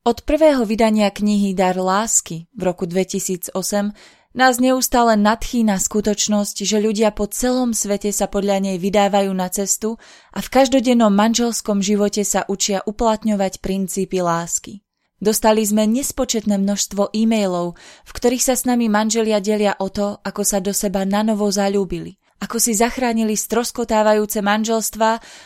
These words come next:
a ako pochopili skutočnú podstatu pravej oddanej lásky. Popri tom nás ľudia najviac žiadali, aby sme podobný program vypracovali aj pre rodičov, ktorí by podľa neho postupovali vo vzťahu k svojim deťom.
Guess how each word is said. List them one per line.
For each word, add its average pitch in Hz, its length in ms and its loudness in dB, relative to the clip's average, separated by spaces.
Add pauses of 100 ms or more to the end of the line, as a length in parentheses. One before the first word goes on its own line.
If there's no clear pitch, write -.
a 214 60 2 (100)
ako 240 160 2
pochopili 247 560 0
skutočnú 254 800 -2
podstatu 220 560 -2
pravej 226 560 0
oddanej 190 560 -2
lásky. 170 560 -8 (880)
Popri 214 320 0
tom 208 160 2
nás 202 240 2
ľudia 208 320 0
najviac 214 400 0
žiadali, 190 640 -2 (300)
aby 202 160 0
sme 214 240 0
podobný 240 420 2
program 214 480 0
vypracovali 208 720 0
aj 202 160 0
pre 185 220 0
rodičov, 208 800 -2
ktorí 247 320 -4
by - 100 -6
podľa 233 220 2
neho 220 260 2
postupovali 214 720 -2
vo 180 160 -2
vzťahu 190 400 -6
k - 60 -16
svojim 180 420 -2
deťom. 175 380 -10